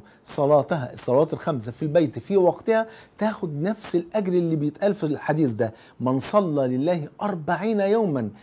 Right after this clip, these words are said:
في جماعة يدرك التكبيرة الأولى". ده بالنسبة بقى للرجل هيخش المسجد قبل ما تقام الصلاة لمدة أربعين يوم، فيدرك تكبيرة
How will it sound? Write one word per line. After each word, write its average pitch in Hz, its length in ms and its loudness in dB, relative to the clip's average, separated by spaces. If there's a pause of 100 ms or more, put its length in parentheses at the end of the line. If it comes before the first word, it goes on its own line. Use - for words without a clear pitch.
(160)
في 240 240 2
جماعة 202 640 4 (280)
يدرك 180 480 2
التكبيرة 208 840 0
الأولى". 143 500 0
ده 120 120 2
بالنسبة 147 340 0
بقى 160 160 4
للرجل 160 400 4
هيخش 147 440 -4
المسجد 185 440 0 (380)
قبل 175 400 0
ما 151 120 0
تقام 190 560 -2
الصلاة 190 500 2
لمدة 156 460 -2 (120)
أربعين 160 400 0
يوم، 165 300 2 (240)
فيدرك 170 540 4
تكبيرة 170 500 -2